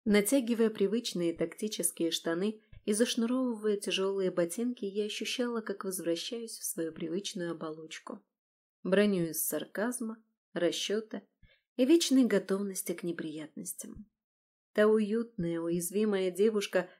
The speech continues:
что несколько минут назад лежала в объятиях Кайдена, снова пряталась куда-то вглубь,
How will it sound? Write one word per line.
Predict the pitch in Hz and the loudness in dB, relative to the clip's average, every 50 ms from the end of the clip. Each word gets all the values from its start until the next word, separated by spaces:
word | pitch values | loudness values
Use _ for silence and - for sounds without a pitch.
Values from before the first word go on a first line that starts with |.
| _ - | _ -20
что | - - - 247 | -6 -2 0 2
несколько | 240 254 262 - - 233 226 220 - 214 | 2 2 0 0 -2 -2 -2 0 0 0
минут | 220 226 226 233 226 233 - | 2 2 2 0 -2 -2 -2
назад | 214 214 208 202 - 196 185 180 - | -2 -2 -2 0 0 -2 -2 -2 -4
лежала | 156 165 160 - 180 180 180 180 | -6 -4 -2 -2 -2 -2 -2 -2
в | 170 | -2
объятиях | 170 165 160 160 175 170 170 - - 165 156 160 - | -2 -2 -2 0 0 0 0 -2 -4 -6 -6 -8 -8
Кайдена, | - - 196 196 208 202 196 190 190 185 180 175 - _ _ _ _ _ | -6 -4 -2 -2 -2 0 0 0 0 0 -2 -4 -8 _ _ _ _ _
снова | - - - 254 262 254 247 | -8 -4 0 0 0 0 0
пряталась | 214 - - 190 202 196 196 180 175 175 170 170 - | -2 -2 0 0 0 0 0 0 -2 -2 -2 -6 -6
куда-то | - - 151 160 165 165 165 165 156 | -6 -4 -2 -2 -2 -4 -4 -6 -6
вглубь, | 160 160 170 160 156 180 185 185 | -6 -6 -6 -4 -4 -4 -6 -6